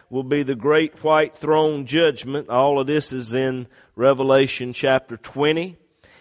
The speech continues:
And then in Revelation chapter twenty-one and twenty-two,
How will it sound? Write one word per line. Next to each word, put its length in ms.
And 160
then 260
in 240
Revelation 760
chapter 480
twenty-one 680
and 140
twenty-two, 960